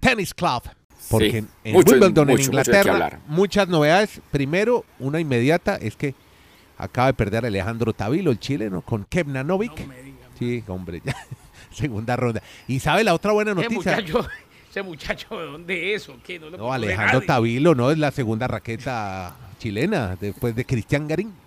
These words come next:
Speaker 1: Pero venga, eh, no, Camila Osorio se recuperó porque está, jugó justamente hoy partido de dobles con Golovin. Entonces ya está recuperada físicamente y está ahora en el torneo de dobles. Eh, pero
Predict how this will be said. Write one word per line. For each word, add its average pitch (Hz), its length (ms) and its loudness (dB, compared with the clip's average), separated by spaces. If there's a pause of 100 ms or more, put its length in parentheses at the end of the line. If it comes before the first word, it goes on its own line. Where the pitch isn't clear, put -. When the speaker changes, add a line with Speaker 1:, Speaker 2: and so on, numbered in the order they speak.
(480)
Speaker 1:
Pero 151 180 2
venga, 190 380 4
eh, 143 520 0
no, 156 340 8 (280)
Camila 151 340 2
Osorio 214 280 4
se 165 120 0
recuperó 127 420 0
porque 160 260 -8
está, 160 460 -4 (460)
jugó 127 240 0
justamente 165 440 -6
hoy 185 100 -2
partido 151 420 -6
de 120 100 -2
dobles 151 380 -6
con 110 180 -6
Golovin. 110 440 -4 (760)
Entonces 110 520 -4
ya 107 100 -4
está 120 160 -6
recuperada 107 500 -4
físicamente 104 680 -8 (520)
y 98 120 0
está 95 320 -2
ahora 98 380 -2 (140)
en 110 160 -2
el 82 360 -6
torneo 113 300 0
de 104 60 4
dobles. 85 300 -2 (240)
Eh, 156 180 -2 (120)
pero 170 320 2